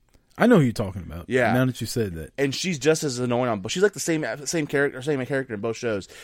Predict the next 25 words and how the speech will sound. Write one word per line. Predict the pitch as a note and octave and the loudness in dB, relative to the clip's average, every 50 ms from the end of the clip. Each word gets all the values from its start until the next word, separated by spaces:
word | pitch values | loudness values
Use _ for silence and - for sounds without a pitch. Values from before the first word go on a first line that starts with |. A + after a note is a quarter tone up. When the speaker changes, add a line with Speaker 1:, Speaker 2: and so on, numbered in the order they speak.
| - - | -12 -6
Speaker 2:
And | - A#2 B2+ | -2 2 4
all | B2+ C#3 | 6 6
I | D#3+ | 6
want | D3+ C#3+ C3+ B2+ | 6 4 2 0
is | A2+ | -2
for | - - | -4 -6
her | G#2+ A2+ | -6 -6
to | G#2+ G#2+ | -6 -8
get | F2 F2 - | -10 -12 -10
killed. | - A2+ G2+ F2+ E2 - _ _ _ _ _ _ _ _ _ _ _ _ - | -6 -6 -6 -6 -8 -10 _ _ _ _ _ _ _ _ _ _ _ _ -12
I | B2 | -8
just | B2 C3 | -6 -4
want | B2 A2+ A2 | -4 -4 -4
her | A#2+ A2+ | -4 -4
to | G#2+ | -4
Speaker 1:
Hmm. | G#2 | -4
Speaker 2:
kill | F#2+ A2+ G#2 F#2+ | -4 -4 -6 -6
her | F#2 | -8
character | - - G2+ F#2+ - - F#2+ | -8 -8 -8 -8 -8 -8 -8
off | F2+ F2 - | -8 -8 -8
so | - - A#2 G#2+ | -6 -6 -6 -4
bad. | G#2 G#2+ | -4 -6
I | A#2 | -4
can't | - D3 B2+ A#2 | -2 -2 -2 0
wait. | A#2 A#2 A2+ G#2 | 0 -2 -4 -4